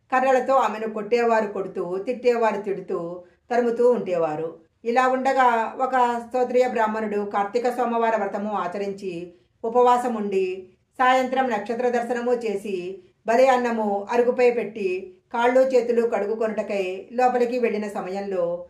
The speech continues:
ఈ కుక్క వచ్చి ఆ బలి అన్నం తింటుంది. వ్రతనిష్టాగరిష్ఠుడైన ఆ విప్రుని పూజా విధానముచే జరిపించిన బలి అన్నం అగుట చేత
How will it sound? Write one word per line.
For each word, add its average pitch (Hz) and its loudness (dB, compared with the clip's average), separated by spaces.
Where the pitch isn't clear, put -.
ఈ 262 -4
కుక్క 262 -2
వచ్చి 208 0
ఆ 247 4
బలి 233 4
అన్నం 196 -4
తింటుంది. 160 -10
వ్రతనిష్టాగరిష్ఠుడైన 240 -2
ఆ 196 0
విప్రుని 226 0
పూజా 226 0
విధానముచే 208 -6
జరిపించిన 240 0
బలి 208 -2
అన్నం 233 0
అగుట 214 -4
చేత 196 -4